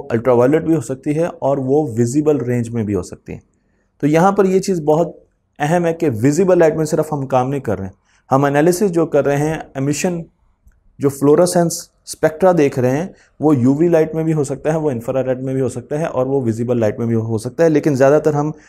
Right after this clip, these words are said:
विजिबल लाइट और यूवी लाइट में देख रहे होंगे। बाकी सारा का सारा प्रोसेस इसमें बिल्कुल वैसा ही है, लेकिन इसमें हमें और भी ज़्यादा इन्फॉर्मेशन मिलेगी। यहाँ पर मैं आपको इसकी एक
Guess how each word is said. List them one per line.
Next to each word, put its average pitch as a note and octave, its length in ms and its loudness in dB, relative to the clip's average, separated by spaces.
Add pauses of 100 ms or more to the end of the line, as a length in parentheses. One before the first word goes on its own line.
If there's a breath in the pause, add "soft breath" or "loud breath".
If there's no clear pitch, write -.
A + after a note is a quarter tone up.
(140 soft breath)
विजिबल D3+ 360 2
लाइट C3 300 2 (160)
और D3+ 340 4
यूवी B2+ 240 0
लाइट A#2 300 -2
में C3 140 -6
देख G#2+ 220 -2
रहे A#2+ 60 -4
होंगे। A2 200 -2
बाकी C3 260 0
सारा D#3 240 2
का D#3 80 -4
सारा D3 260 -2
प्रोसेस C3+ 380 -2
इसमें B2 460 -8
बिल्कुल C3 240 0
वैसा A2+ 260 0
ही D#3 80 2
है, D#3+ 160 -2 (340 loud breath)
लेकिन C#3 260 -2
इसमें D3 300 -6
हमें C3+ 300 -4 (220)
और D3+ 300 2
भी D3+ 120 -2
ज़्यादा B2+ 340 0
इन्फॉर्मेशन A#2+ 480 -4
मिलेगी। G2 380 -4 (440 soft breath)
यहाँ E3 200 4
पर F#3+ 120 0
मैं F3 120 2
आपको E3+ 200 0
इसकी E3+ 400 -6
एक C#3+ 240 -2